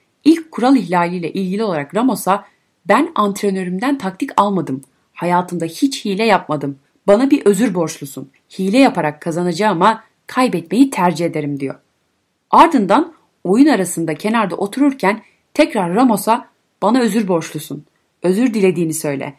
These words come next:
Benden bir sayı çaldın. Bu yüzden hırsızsın da." ifadelerini kullanıyor.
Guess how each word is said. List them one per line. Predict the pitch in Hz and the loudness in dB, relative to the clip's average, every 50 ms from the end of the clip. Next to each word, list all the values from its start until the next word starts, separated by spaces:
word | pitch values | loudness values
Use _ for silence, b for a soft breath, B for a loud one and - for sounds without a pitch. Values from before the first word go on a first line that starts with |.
| b b b b b | b b b b b
Benden | - 175 180 196 208 262 285 269 220 | 2 2 4 4 4 4 4 4 4
bir | 233 233 | 2 0
sayı | 233 - 214 196 208 | -2 -2 0 -2 -2
çaldın. | 208 - 185 156 151 135 127 - - _ _ _ _ _ - | -2 -2 -2 -2 -2 -4 -6 -10 -14 _ _ _ _ _ -2
Bu | 196 233 262 | 4 6 8
yüzden | 262 214 175 - 240 294 339 330 - _ _ _ | 8 6 4 0 0 0 0 -2 -6 _ _ _
hırsızsın | - - 214 208 - - 226 220 - - 180 160 156 139 | 0 2 2 2 2 -2 -4 -4 -4 -4 -4 -4 -2 -4
da." | 135 - - _ _ | -6 -8 -10 _ _
ifadelerini | - 160 - 170 165 156 147 156 147 151 151 156 151 147 | -10 -6 -4 -2 -2 -2 -2 -4 -2 -2 -2 -4 -4 -6
kullanıyor. | - 156 143 151 139 135 131 - - | -8 -8 -6 -4 -4 -4 -6 -8 -10